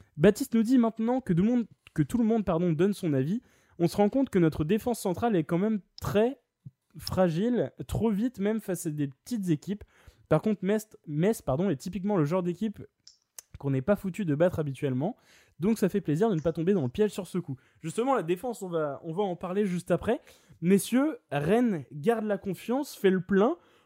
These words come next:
On pète aussi une série qui est celle de ne pas gagner après les trêves internationales. Ça fait beaucoup de, de signaux positifs pour, euh, on va dire, euh,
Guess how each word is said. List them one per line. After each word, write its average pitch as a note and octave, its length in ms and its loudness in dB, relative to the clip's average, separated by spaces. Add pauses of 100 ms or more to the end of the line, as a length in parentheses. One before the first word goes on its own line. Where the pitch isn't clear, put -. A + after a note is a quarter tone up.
(220)
On G3 580 6
pète A#3 220 6
aussi G#3 220 0
une G3 100 0
série A3+ 380 -2
qui F#3 140 -2
est E3 60 2
celle G3 280 -2
de D#3+ 140 -2
ne D#3+ 120 -4
pas G3+ 260 0
gagner G3 480 -4
après D3+ 240 -4
les E3 120 2
trêves G3 200 -4
internationales. D#3+ 680 -4 (340)
Ça F3 160 2
fait F3 160 2
beaucoup G#3 300 2
de, F3+ 240 6
de E3 140 2
signaux F3+ 280 0
positifs E3 640 -4
pour, F3 400 0
euh, C#3 500 2 (280)
on C3 80 -6
va B2+ 120 -4
dire, C#3+ 400 0 (340)
euh, A#2 560 -6